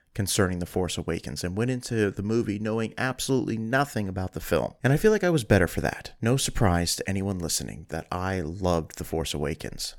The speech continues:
so much so that I saw it three times in the theater. Now, I've probably seen it seven or eight times since then in its entirety.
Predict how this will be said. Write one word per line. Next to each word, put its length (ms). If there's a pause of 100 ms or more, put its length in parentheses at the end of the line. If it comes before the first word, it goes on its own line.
so 240
much 260
so 200
that 120
I 100
saw 260
it 100
three 320
times 400
in 80
the 80
theater. 500
Now, 120
I've 160
probably 400
seen 260
it 140
seven 340
or 100
eight 200
times 400
since 340
then 240
in 140
its 160
entirety. 600